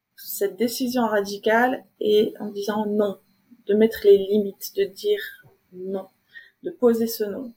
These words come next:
de partir. Au niveau médical, bah, j'étais au bout de tout, au bout du rouleau, au bout de tout. J'ai passé un mois à l'hôpital. Donc, j'ai commencé, euh, des traitements pendant des mois. Mais en fait, de partir, j'ai pu être dans un environnement sécure.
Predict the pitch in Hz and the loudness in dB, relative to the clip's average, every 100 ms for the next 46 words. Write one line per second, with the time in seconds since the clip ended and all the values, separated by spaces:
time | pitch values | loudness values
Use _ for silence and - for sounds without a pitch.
0 | - 202 202 208 - - 208 220 - _ | -6 -4 -2 -6 -10 -12 -10 -10 -14 _
1 | _ _ - 208 185 196 196 196 196 285 | _ _ -2 0 0 -2 -4 -6 -2 -2
2 | 214 175 175 175 170 196 180 185 180 190 | 0 -2 -4 -8 -8 -4 -4 -6 -6 -6
3 | - 226 185 185 180 185 180 170 190 220 | -4 -4 -4 -8 -14 -12 -12 -8 0 4
4 | 220 214 208 196 190 185 180 - 240 196 | 4 2 0 -6 -8 -14 -14 -8 -4 -4
5 | 180 185 - 185 196 185 185 - - 247 | -4 -8 -8 -8 -4 -4 -4 -6 -4 -2
6 | 254 - _ - - 185 185 185 - 190 | -2 -8 _ -12 -8 -4 -4 -4 -2 0
7 | 185 180 175 180 - 185 190 185 190 185 | 2 0 -4 -14 -10 -12 -10 -12 -12 -14
8 | 185 185 185 196 220 269 - _ _ _ | -14 -12 -10 -2 0 0 -4 _ _ _
9 | _ - 208 214 226 - 311 - - _ | _ -8 -4 0 0 0 -4 -4 -20 _
10 | - 202 226 226 - - 269 294 220 - | -4 -2 -2 -4 -8 -4 -2 -2 -6 -8
11 | - 233 220 - - - _ _ _ _ | -4 0 0 -4 -10 -14 _ _ _ _
12 | _ - 208 208 202 208 202 208 202 190 | _ -8 -6 -4 -4 -2 -2 -2 -6 -8
13 | - 208 - - 233 302 - | -6 -6 -6 -6 -4 -6 -14